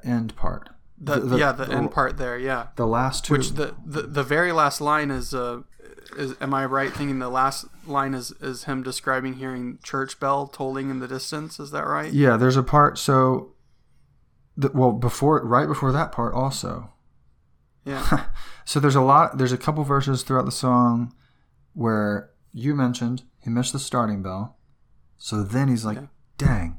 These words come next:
Speaker 1: or the starting gun, sorry. So then he starts to work hard, work hard, but you're older, shorter of breath, and one day closer to death. Then, uh,
Speaker 2: So
Speaker 1: another,
Speaker 2: sick.
Speaker 1: another
Speaker 2: Just so sick.
Speaker 1: incredible.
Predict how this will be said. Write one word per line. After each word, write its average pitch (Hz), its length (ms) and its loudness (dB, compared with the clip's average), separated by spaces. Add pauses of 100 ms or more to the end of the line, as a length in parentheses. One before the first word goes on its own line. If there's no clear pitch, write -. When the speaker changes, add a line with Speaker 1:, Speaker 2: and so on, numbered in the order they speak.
(120)
Speaker 1:
or 117 140 0
the 101 60 -2
starting 117 360 4
gun, 101 260 -2
sorry. 104 280 -4 (420)
So 104 360 -6 (180)
then 135 140 2
he 139 60 2
starts 127 300 -2
to 110 120 -6
work 117 280 -4 (100)
hard, 107 260 -2
work 107 220 -8
hard, 95 420 -8 (440)
but 123 100 -2
you're 120 260 -2
older, 110 360 0
shorter 117 400 -2
of 107 140 -6
breath, 110 320 -4
and 101 140 -4
one 117 160 -2
day 101 180 -6
closer 101 380 -6
to 92 100 -8
death. - 420 -8 (300)
Then, 110 480 0 (560)
uh, 107 200 -8 (200)
Speaker 2:
So 139 340 -4
Speaker 1:
another, 139 360 6
Speaker 2:
sick. 110 180 -6
Speaker 1:
another 131 440 2 (120)
Speaker 2:
Just - 160 -12
so 117 140 -10
sick. 110 260 -12
Speaker 1:
incredible. 104 640 -4